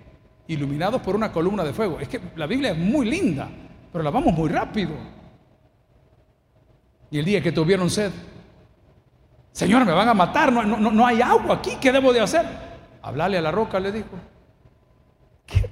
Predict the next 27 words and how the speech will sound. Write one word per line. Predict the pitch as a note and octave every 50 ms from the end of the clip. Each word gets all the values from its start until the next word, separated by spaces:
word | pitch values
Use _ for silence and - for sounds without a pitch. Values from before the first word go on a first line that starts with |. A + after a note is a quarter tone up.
| -
terrible, | - G#3 F#3 F3+ F3+ A3 D#4 A#4 C#5+ D5+ C#5 - A3+ F3+ E3
hermano! | F3 G#3 - - - - G4+ F4+ C4+ G#3 E3+ - - - - - - - - - - _ _ _ - - _ _ _ _ _ _ _ _ _ _ _ _ _ _ _ _ _ _ _ _ _ _ -
Y | C#3 B2
el | B2
día | D3 G#3 G#3+ F#3 D3
que | - E3 D3+
pasaron | C3+ D3+ C3 - - G3 F#3 E3 D3+ C#3+
todas | - G3+ F#3+ F#3+ D#3+ F3+
esas | F#3 E3+ E3+ D#3+ -
cosas, | - G#3 F3 D3+ D#3+ D3 C3+ D#3
él | E3+ E3+
entendió | G#3+ A3 - A#3+ G#3 E3 B2 G2 F2+ F2 - - - - - - _ _ _ _ _ _ _ _ _ _ _ _ _ _ _ _ _ _ _
que | - D#3+
por | C3+ - D3+ B2
haber | A#2+ B2+ F3 G#3+
atendido | A#3+ A3 - G#3 G3+ G#3 A3 A3 G3+
al | F#3 E3+ D#3
llamado | C#3 D#3 C#3+ C#3 D#3+ G3 G3 F3 D3+ A#2+ G#2+ G#2 G2+ - - - - - - _ _ _ _ _ _ _ _ _ _ - - _ _ _ _ _ _ _ _ _ _ _ _ _ _ _ _ _ _ _ -
de | D3 D3+
lo | C#3+ C3+ C#3 F3+
extraordinario, | G#3 G3+ - - - F3+ D#3 C#3+ C#3+ C3+ C#3+ D3 G3 G#3+ F#3 D3 C3+ B2+ B2+ C3 C3+ - - - - - - - -
Dios | C3+ C3+ E3+ F3 E3+
lo | F3 E3
llevó | D3 D3 C#3 C3 D3+ D#3 D#3 D#3+ D#3 - - - - - - - - _ _ _
a | - C#3
lo | C3 C3+
sobrenatural. | C3 - D3 C#3+ C3 B2+ B2 A#2+ A2 - - G2+ F#2 E2+